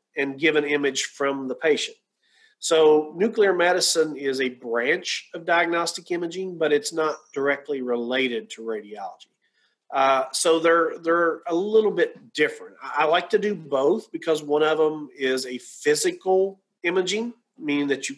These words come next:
when you shoot through that patient, you're seeing what's inside. The other one is a functional imaging, which I talked about before, where we can see,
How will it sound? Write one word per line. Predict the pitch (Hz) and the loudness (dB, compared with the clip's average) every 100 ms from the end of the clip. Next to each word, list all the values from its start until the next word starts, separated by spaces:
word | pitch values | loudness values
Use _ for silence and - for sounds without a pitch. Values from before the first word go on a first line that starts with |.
| - | -6
when | 143 | -4
you | 139 131 - | -4 -6 -6
shoot | - 175 165 | -6 -6 -6
through | 170 160 | -4 0
that | 151 - | -2 0
patient, | 160 147 135 | -2 -2 -4
you're | 127 | -4
seeing | 139 - 143 147 | -2 -2 -2 -2
what's | 147 143 | -2 -4
inside. | 139 131 147 147 160 170 - - - - _ | -6 -6 -2 0 0 -2 -10 -20 -20 -20 _
The | 135 147 | 0 4
other | 214 233 | 6 6
one | 208 | 4
is | 165 147 | 4 2
a | 147 | 0
functional | 143 - 175 - 135 117 110 | -2 -2 -2 -2 -4 -6 -6
imaging, | 117 110 104 104 | -10 -12 -12 -12
which | 120 120 | -8 -6
I | 131 | -6
talked | 120 139 135 | -4 -4 -4
about | 135 131 113 | -4 -4 -4
before, | 117 - 165 139 | -8 -4 0 2
where | 127 127 | 0 -2
we | 139 | -4
can | 139 139 | -4 -6
see, | 120 - - 175 165 131 123 | -4 -2 0 0 0 -4 -8